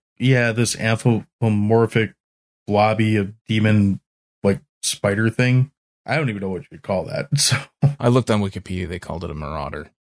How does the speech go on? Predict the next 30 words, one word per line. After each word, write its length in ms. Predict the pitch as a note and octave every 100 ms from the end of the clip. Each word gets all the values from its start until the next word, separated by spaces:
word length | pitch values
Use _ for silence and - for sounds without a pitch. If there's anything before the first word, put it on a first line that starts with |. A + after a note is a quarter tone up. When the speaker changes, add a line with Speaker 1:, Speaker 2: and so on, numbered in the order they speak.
| _
Speaker 2:
I 80 | -
don't 140 | G#2+ G#2+
know 60 |
why 240 | F#2+ F#2+ F#2
they 120 | F#2+
called 260 | - F#2+ G2
it 120 | -
that. 260 | C#3 C#3+ - _ _ _ -
I 80 |
don't 100 | F#2 G2
know 80 |
if 80 | G2
there's, 220 | - G2+ G2+
like, 140 | G#2
some 180 | - G2+
precedent 560 | - G#2 - C3 C3+
for 120 | - C#3
that. 260 | C#3 D3 -
Speaker 1:
Not 100 | C3+ - _ _
that 80 | G#2
I'm 40 | C3
Speaker 2:
Essentially, 520 | - B2 A2+ B2+ A2
Speaker 1:
aware 120 | A2
of. 140 | F#2+ _ _ _ _ _ _ _ _ _ _ B2
Speaker 2:
Ellie 440 | C#3 C3+ A#2+ A2+
and 220 | A2+ G2+
her 140 | F#2+ G2
kids 360 | - B2 G#2+
come 220 | - A#2 G#2+
together 600 | G2+ G#2 G#2 F#2+ F#2+